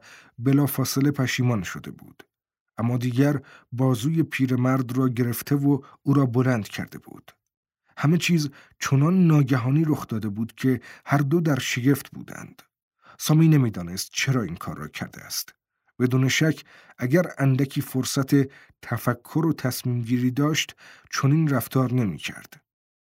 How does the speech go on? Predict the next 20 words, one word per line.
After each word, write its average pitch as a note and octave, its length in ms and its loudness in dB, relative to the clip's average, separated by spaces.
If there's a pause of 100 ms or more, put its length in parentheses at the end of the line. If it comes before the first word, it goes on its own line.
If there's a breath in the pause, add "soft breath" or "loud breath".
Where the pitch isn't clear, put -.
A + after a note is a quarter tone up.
(200)
مقدر A#2 440 0
بود D3+ 220 -2
که - 120 -2
بعدها C3+ 520 -2 (300 loud breath)
به C#3 80 2
خاطر D#3+ 320 0
این B2+ 160 2
کار C3+ 280 0
خیلی C3 400 0
خودش G2 400 -6
را G2+ 300 -6 (240 loud breath)
ملامت G2 460 -2
کند. - 440 -20 (760)
پیرمرد C#3 580 2 (440 soft breath)
مدتی C3 540 0
طولانی B2+ 500 -2
سامی A#2+ 360 -2
را A#2+ 120 -4
برانداز A2 680 -4
کرد. - 400 -18